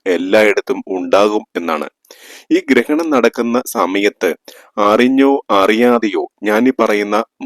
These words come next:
മൂന്ന് തെറ്റുകൾ ആരും ചെയ്യാതിരിക്കുക. വലിയ ദോഷമാണ് അത് ഉണ്ടാക്കുക, ഇരട്ടി ദോഷമാണ് അത് ഉണ്ടാക്കുന്നതെന്ന് നിങ്ങൾ തിരിച്ചറിയുക. നിലവിളക്ക്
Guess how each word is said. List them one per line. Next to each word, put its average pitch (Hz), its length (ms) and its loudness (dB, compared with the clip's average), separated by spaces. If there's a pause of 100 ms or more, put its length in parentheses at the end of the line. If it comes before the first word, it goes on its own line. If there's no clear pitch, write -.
(100)
മൂന്ന് 120 360 0 (120)
തെറ്റുകൾ 101 440 0 (420)
ആരും 202 280 0 (220)
ചെയ്യാതിരിക്കുക. 98 880 -4 (560)
വലിയ 135 400 2 (200)
ദോഷമാണ് 104 640 2 (260)
അത് 104 120 4 (180)
ഉണ്ടാക്കുക, 98 640 0 (340)
ഇരട്ടി 117 420 2
ദോഷമാണ് 120 520 2
അത് 98 100 -4
ഉണ്ടാക്കുന്നതെന്ന് 101 760 -4 (280)
നിങ്ങൾ 92 260 -2
തിരിച്ചറിയുക. 78 640 -6 (320)
നിലവിളക്ക് 147 460 2